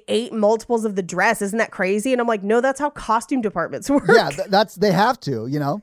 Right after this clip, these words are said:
Speaker 1: I am not a talented seamstress, and I have designed and sewn multiple dresses in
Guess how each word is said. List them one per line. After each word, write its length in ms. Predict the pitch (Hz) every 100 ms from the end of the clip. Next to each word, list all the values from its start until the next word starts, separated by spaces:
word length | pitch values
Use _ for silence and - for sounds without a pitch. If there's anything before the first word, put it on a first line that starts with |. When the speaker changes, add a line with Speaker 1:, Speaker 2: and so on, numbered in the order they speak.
| _
Speaker 1:
I 140 | 254 285
am 300 | 339 294 247
not 340 | 233 226 277
a 60 | 320
talented 600 | 285 285 302 320 320 330
seamstress, 640 | - 330 339 - 359 359 - -
and 140 | 262 -
I 220 | 254 269
have 200 | 294 254
designed 720 | 208 226 185 214 208 202 196 -
and 240 | - 208 208
sewn 640 | - 233 214 202 185 180 - -
multiple 540 | 220 226 220 233 220
dresses 520 | 208 214 202 220 196 214
in 440 | - 226 208 196